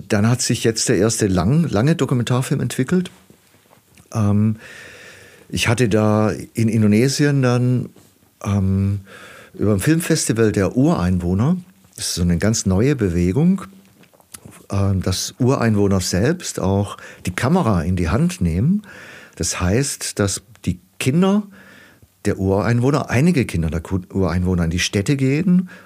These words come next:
auch studieren und dann, ähm, mit moderner Medienkompetenz auch zurückkommen, Filme machen. Und das, diese neue Bewegung, da gibt's dann Festivals. Und auf einem dieser Festivals hatte ich dann einen Ureinwohner aus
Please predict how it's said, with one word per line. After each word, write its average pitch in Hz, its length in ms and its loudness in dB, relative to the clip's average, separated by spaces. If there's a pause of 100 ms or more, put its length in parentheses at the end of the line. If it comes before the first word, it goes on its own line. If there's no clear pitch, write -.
(100)
auch 87 420 -2
studieren 143 840 0 (340)
und 92 300 -4
dann, 92 460 2 (100)
ähm, 87 500 -2
mit 95 160 -2
moderner 98 340 2
Medienkompetenz 120 920 0
auch - 160 -4
zurückkommen, 160 640 -4 (160)
Filme 110 300 -2
machen. 151 400 -4 (580)
Und - 140 -8
das, - 260 -4
diese 95 380 0
neue 127 240 4
Bewegung, 113 420 2
da 110 100 2
gibt's - 260 -4
dann 87 120 0
Festivals. 135 840 -4 (800)
Und 101 80 0
auf 113 240 -2
einem 131 180 2
dieser 135 220 0
Festivals 151 640 -2
hatte 123 140 -2
ich - 120 -8
dann 101 300 0 (720)
einen 101 240 0
Ureinwohner 135 800 2
aus 113 320 0